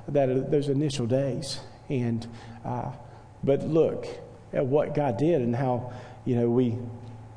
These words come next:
you guys tackled that diabetes with Tyler, um,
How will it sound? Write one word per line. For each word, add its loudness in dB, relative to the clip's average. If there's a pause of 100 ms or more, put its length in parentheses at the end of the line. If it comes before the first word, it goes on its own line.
(1000)
you 0
guys 2
tackled 0 (420)
that 0 (1500)
diabetes 2
with -2
Tyler, 2 (300)
um, -2